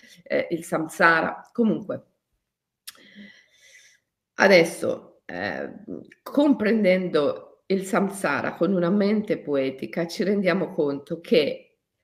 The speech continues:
tutte queste nascite, morti, rinascite, rimorti, la grande ruota della metempsicosi, della reincarnazione è simultanea,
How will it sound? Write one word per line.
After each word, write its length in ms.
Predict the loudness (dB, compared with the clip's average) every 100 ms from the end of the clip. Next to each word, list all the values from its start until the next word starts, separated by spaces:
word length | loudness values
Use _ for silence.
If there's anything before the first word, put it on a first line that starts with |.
| _ _ _ _ _ _ _ _ 0
tutte 380 | 2 2 0 2
queste 380 | 2 2 0 2
nascite, 580 | 2 0 -2 -6 0
morti, 460 | 2 2 0 -2 -4
rinascite, 760 | -2 0 0 -2 -6 -4 -2
rimorti, 560 | -2 -2 -2 -4 -6 -4
la 100 | -4
grande 500 | -2 -2 -2 0 0
ruota 540 | 0 0 2 2 2
della 220 | -2 -2 -2
metempsicosi, 960 | -4 -2 -4 -4 -10 -8 -4 -4 -4
della 260 | -2 -2 0
reincarnazione 840 | -2 -6 -8 -8 -8 -6 -4 -4 -2
è 140 | -4
simultanea, 1040 | -4 -8 -6 -6 -10 -12 -12 -12 -16 -16